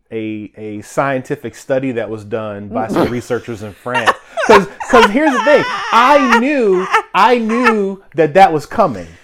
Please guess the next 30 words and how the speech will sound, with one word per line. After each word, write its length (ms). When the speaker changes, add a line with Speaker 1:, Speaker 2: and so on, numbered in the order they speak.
Speaker 1:
I 120
knew 360
it 60
was 160
coming, 500
and 100
so 140
I 140
made 320
sure 260
I 120
was 160
prepared. 480
Speaker 2:
Ready. 220
Speaker 1:
And 140
so 200
I 140
found, 460
so 120
I 80
had 240
this 180
study 540
that 420
was, 340
uh, 300
that 220
showed 680
that, 440
um, 500